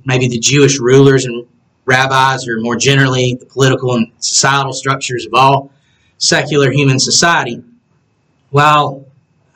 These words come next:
I wanna keep an open mind on this question for now, I tend toward the majority interpretation that this is referencing God's holy angels. I think that's who's watching this in awe.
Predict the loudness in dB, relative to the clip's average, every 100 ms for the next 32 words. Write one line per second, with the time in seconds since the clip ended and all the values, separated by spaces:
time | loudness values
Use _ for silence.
0 | -4 -2 0 0 -2 -4 -4 -2 -4 -2
1 | -2 0 0 0 -2 -2 -4 -2 -4 -4
2 | -4 -4 -6 -14 _ _ _ _ _ -8
3 | -2 0 0 -2 -6 _ -20 -20 -14 -4
4 | 0 2 4 2 2 -2 0 2 2 0
5 | -4 -6 -6 -4 0 0 0 -4 -6 -8
6 | _ _ -8 -4 0 0 0 2 2 0
7 | -6 -4 0 2 0 -2 -4 -2 0 -2
8 | -4 -8 -10 -16 -16 -14 -4 -4 0 -2
9 | -2 -4 -4 -2 -2 -2 -4 -6 -6 -6
10 | -6 -8 -4 -2 -2